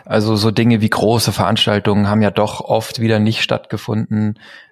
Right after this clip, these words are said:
Ähm, teure Fortbildungen, ähm, sind dann teilweise einfach ausgefallen, wenn sie in der, äh, Winterjahreszeit waren. Ähm, also da gab's, glaub ich, auch gewollt oder ungewollt ein bisschen Entlastung, äh, ähm, auf der Kostenseite, ne?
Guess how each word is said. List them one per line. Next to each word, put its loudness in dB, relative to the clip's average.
Ähm, 2
teure 0
Fortbildungen, 0
ähm, 0
sind -2
dann 0
teilweise 0
einfach -4
ausgefallen, -2
wenn 2
sie -2
in 0
der, 0
äh, -12
Winterjahreszeit 0
waren. 0
Ähm, 0
also 0
da -2
gab's, 0
glaub 0
ich, -4
auch 0
gewollt 2
oder 2
ungewollt 2
ein 0
bisschen 0
Entlastung, 0
äh, 0
ähm, -4
auf -6
der -4
Kostenseite, -2
ne? 2